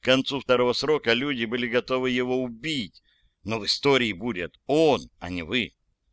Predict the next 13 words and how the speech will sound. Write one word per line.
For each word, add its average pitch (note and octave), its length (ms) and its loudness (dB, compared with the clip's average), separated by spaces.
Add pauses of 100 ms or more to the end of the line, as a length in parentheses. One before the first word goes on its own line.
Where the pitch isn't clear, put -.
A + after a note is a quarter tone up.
(180)
И G2 80 -4
вот A#2+ 240 4
за G2 80 -2
это A2 480 2 (280)
вы G#2+ 160 -2
его B2 340 2
убить G#2 760 -8
готовы. F2 560 -6 (2000)
И G#2 160 6
ведь D#3 260 0
ничего D#3+ 440 -2
не F3 120 -2
кончилось. E3 880 -4